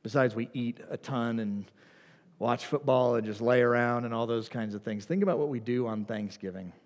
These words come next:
It's a time of pausing and thinking back on how blessed we are.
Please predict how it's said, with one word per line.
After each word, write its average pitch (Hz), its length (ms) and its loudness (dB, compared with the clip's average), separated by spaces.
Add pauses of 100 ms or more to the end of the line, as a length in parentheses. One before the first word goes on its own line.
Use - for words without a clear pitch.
(1600)
It's - 100 -6
a 120 40 -2
time 127 300 -2
of - 160 -8
pausing 131 600 2 (1400)
and 120 120 -8
thinking 117 380 -4
back 95 340 -8 (1700)
on 104 60 -12
how 107 160 -8
blessed 104 320 -2
we 98 140 -8
are. 90 200 -12